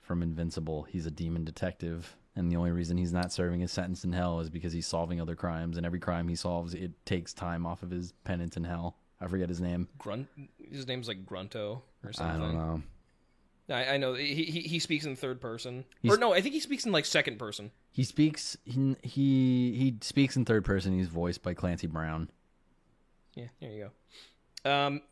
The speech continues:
Speaker 2: did you guys ever watch that Bakugan? Did you guys ever watch Bakugan Battle Brawlers back in the day?
Speaker 1: Yes.
Speaker 2: Me and my friends just started watching it out of nostalgia, so I think I w-, I've been thinking a lot about these incredible round creatures and how they like to kill each other for fun.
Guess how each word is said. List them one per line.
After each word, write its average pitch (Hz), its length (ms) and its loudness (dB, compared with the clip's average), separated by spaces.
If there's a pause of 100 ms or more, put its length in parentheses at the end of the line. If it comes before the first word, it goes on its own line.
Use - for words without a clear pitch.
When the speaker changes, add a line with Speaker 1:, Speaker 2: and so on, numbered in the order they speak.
(440)
Speaker 2:
did 147 120 -4
you 180 80 -4
guys 240 220 2
ever 208 180 4
watch 151 280 2
that 131 260 -2
Bakugan? 143 640 -2
Did 170 160 2
you 226 80 0
guys 247 160 8
ever 214 120 8
watch 160 360 6
Bakugan 151 600 4
Battle 135 300 4
Brawlers 101 400 -2
back 107 240 -4
in 110 60 -8
the 104 80 -6
day? 92 320 -6
Speaker 1:
Yes. 90 260 0
Speaker 2:
Me 147 100 4
and 202 80 4
my 190 140 6
friends 151 300 2
just 170 180 2
started 202 220 4
watching 160 340 2
it 139 80 2
out 123 80 2
of 120 60 -4
nostalgia, 139 500 -2
so - 140 -2
I 123 60 0
think - 200 -4
I 135 60 2
w-, 139 240 0
I've 143 160 0
been 135 100 -4
thinking 190 380 -2
a 131 180 2
lot 139 240 0
about 139 240 0
these 117 160 -8
incredible 156 440 -2
round 127 300 -2
creatures 120 480 -8 (160)
and 135 120 -8
how 143 80 0
they 139 120 2
like 139 180 2
to 131 60 -8
kill 196 260 -4
each 123 120 -4
other 107 180 -6
for 107 140 -12
fun. 123 320 -10